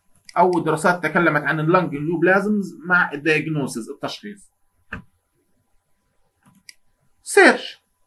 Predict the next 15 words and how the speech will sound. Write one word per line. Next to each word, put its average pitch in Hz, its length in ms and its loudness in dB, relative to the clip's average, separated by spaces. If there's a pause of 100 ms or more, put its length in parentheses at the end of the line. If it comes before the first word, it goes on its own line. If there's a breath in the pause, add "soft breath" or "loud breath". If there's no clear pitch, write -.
(300)
بضغط 208 340 4
سيرش 190 440 -2
باب 147 220 -4
ميد، 117 160 -12 (500)
ابحث 180 460 2
في 131 60 -6
باب 139 280 0
ميد، 180 260 -4 (1000 soft breath)
بحث 262 380 6
لي 226 60 4
في 220 100 2
باب 220 340 6
ميد. - 420 -4 (880)
لاحظوا 294 280 6
حضراتكم 247 680 0